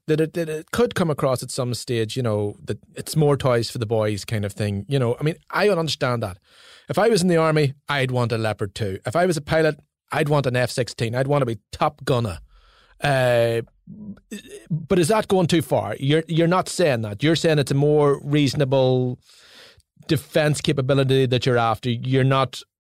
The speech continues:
really trying to have this, m-, m-, you know, very expensive force.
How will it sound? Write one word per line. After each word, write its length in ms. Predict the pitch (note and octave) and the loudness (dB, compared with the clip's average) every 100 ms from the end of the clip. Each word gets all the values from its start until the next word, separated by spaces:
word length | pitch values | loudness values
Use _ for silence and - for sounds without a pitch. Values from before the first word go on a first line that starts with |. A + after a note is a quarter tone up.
| _ _ | _ _
really 420 | C#3+ C3+ C3+ B2+ | -2 2 4 2
trying 480 | A#2 - B2 A#2+ A#2+ | 2 0 0 2 0
to 280 | - B2 A2+ - _ _ _ _ - | 0 0 0 -6 _ _ _ _ -8
have 400 | C3 B2 A#2 A#2+ | -4 -2 -2 0
this, 280 | A#2 - - | -2 -2 -12
m-, 500 | C3 B2 B2 B2+ C3 C#3 | -6 -2 0 0 -2 -4
m-, 160 | C#3 - | -8 -8
you 260 | G#3 E3+ C#3 | -12 -6 -4
know, 160 | A#2 | -4
very 420 | A#2 C3 C3+ C3+ | 0 2 4 4
expensive 600 | A#2+ - - D#3+ D#3 C#3 - | 2 0 0 2 2 0 -2
force. 520 | - G2+ F2+ - | -4 -6 -8 -16